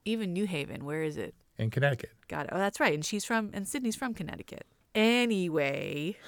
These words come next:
Speaker 2: <laughs>
Speaker 1: I would say that Ben Affleck works very hard to keep us very grounded in this New England environment. Or maybe he doesn't work hard at all.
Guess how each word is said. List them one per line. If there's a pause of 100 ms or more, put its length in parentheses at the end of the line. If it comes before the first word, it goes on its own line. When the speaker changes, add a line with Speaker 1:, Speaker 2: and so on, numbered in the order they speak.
(200)
Speaker 2:
<laughs>
Speaker 1:
I
would
say
that (120)
Ben
Affleck
works
very
hard
to
keep
us
very
grounded
in
this
New
England (240)
environment. (220)
Or
maybe
he
doesn't
work
hard
at
all.